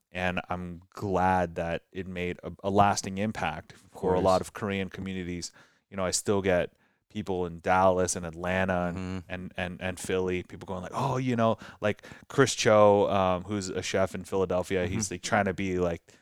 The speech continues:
Speaker 1: he's, like, TikTok famous. He has, like, over a million followers.
Speaker 2: Jeez.
Speaker 1: You gotta
Speaker 2: Is he
Speaker 1: follow this
Speaker 2: Escala,
Speaker 1: guy.
Speaker 2: is he Escala, the Escala guy?
Speaker 1: No, no, no, no. That's Chris O.
Speaker 2: Oh, that's Chris. Oh,
Speaker 1: Yeah.
Speaker 2: sorry.
Speaker 1: But this guy, I mean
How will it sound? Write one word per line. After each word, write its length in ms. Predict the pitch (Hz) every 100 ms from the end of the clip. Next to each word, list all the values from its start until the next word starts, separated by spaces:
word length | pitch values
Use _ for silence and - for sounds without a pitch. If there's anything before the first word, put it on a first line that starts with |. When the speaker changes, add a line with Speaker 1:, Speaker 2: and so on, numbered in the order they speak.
| _ _
Speaker 1:
he's, 240 | _ 131 117
like, 180 | 101 -
TikTok 400 | 127 110 95 -
famous. 280 | 98 85 -
He 60 |
has, 80 | 113
like, 80 | 104
over 220 | 117 104
a 20 |
million 320 | 95 95 95 87
followers. 500 | 90 87 98 101 110
Speaker 2:
Jeez. 420 | - - - 123
Speaker 1:
You 60 |
gotta 160 | 143 127
Speaker 2:
Is 60 | 135
he 60 |
Speaker 1:
follow 100 | 175
this 100 | 110
Speaker 2:
Escala, 220 | 101 127 113
Speaker 1:
guy. 60 |
Speaker 2:
is 80 | 110
he 120 | 139
Escala, 560 | 120 - 110 123 175 -
the 100 | 98 71
Escala 440 | 87 - 95 156
guy? 220 | 175 196 131
Speaker 1:
No, 120 | 131
no, 180 | 123 110
no, 160 | 95
no. 40 | 90
That's 160 | 101
Chris 220 | - 127 -
O. 260 | 110 95 -
Speaker 2:
Oh, 80 | 113
that's 160 | 110
Chris. 180 | - -
Oh, 120 | 113
Speaker 1:
Yeah. 40 | 101
Speaker 2:
sorry. 480 | 107 98 92 87 80
Speaker 1:
But 140 | 117 117
this 180 | 165 -
guy, 400 | 135 117 110 104
I 80 | 113
mean 360 | 113 110 107